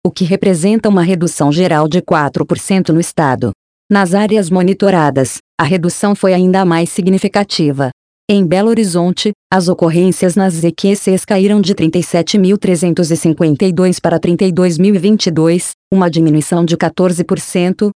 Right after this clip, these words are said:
com destaque para as regiões do centro, Lagoinha e Floresta, que juntas registraram queda de dezoito por cento. Em Contagem,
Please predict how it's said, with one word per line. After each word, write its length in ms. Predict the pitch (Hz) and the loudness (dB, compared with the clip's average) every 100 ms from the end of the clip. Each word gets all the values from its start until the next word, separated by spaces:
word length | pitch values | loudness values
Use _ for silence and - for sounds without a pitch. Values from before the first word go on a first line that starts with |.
| _ - | _ -2
com 160 | 208 | 2
destaque 560 | 185 208 - 175 156 156 | 2 0 0 -2 -2 -2
para 160 | 190 180 | 0 0
as 120 | 165 | 0
regiões 580 | 196 196 190 175 175 160 | 0 2 2 2 0 0
do 100 | 190 | -2
centro, 480 | - 190 196 220 247 _ 202 | 0 2 2 0 -2 _ -2
Lagoinha 380 | 214 190 180 165 | 0 2 2 0
e 40 | |
Floresta, 680 | - 190 180 185 185 139 117 _ - | 0 2 2 0 0 -4 -6 _ -2
que 160 | 202 | 0
juntas 440 | 160 170 175 175 139 | 2 0 0 0 -2
registraram 720 | 160 156 147 - 180 190 170 | -2 0 -2 -2 -2 0 0
queda 340 | - 175 170 | 0 0 0
de 140 | 156 165 | -2 0
dezoito 440 | 180 147 196 196 | -2 0 0 0
por 160 | 170 180 | -2 -4
cento. 460 | - 151 131 127 107 _ _ _ | -2 -2 -2 -4 -6 _ _ _
Em 140 | 208 196 | 0 2
Contagem, 640 | 220 214 175 175 170 185 | 0 0 0 0 0 -2